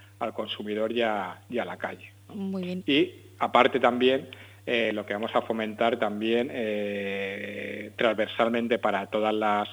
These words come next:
Speaker 1: eh, sedes es también el fomentar el, eh, la inversión en todas estas startups y spin-offs que estamos, eh, generando aquí dentro de la, de la universidad.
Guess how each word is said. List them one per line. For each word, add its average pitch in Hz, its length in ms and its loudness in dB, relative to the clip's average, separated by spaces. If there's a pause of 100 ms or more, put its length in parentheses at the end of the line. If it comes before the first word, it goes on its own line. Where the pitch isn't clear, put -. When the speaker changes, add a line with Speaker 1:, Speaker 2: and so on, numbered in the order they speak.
(120)
Speaker 1:
eh, 104 600 -4 (1080)
sedes 127 320 4 (600)
es 117 220 0
también 117 300 2
el 117 100 4
fomentar 101 540 0
el, 110 280 2
eh, 104 320 -2
la 120 120 2
inversión 110 480 0
en 110 180 0
todas 104 300 0
estas - 240 -4 (180)
startups 120 540 0 (120)
y 139 100 -2
spin-offs 110 420 -4
que - 80 0
estamos, 107 440 -2 (600)
eh, 104 500 -2
generando 107 400 -2
aquí 110 160 -2
dentro 107 300 -2
de 113 80 2
la, 104 200 -2
de 101 120 -6
la 98 60 -6
universidad. 92 560 -12